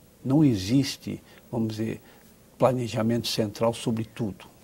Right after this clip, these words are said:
né? Ah, uma setor extrema,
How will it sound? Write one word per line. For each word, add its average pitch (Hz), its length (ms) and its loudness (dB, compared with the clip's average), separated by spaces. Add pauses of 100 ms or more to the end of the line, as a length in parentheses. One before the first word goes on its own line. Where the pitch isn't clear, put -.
(160)
né? 117 140 -8 (600)
Ah, - 160 -6 (560)
uma 117 360 -2 (200)
setor 123 540 0
extrema, 139 500 0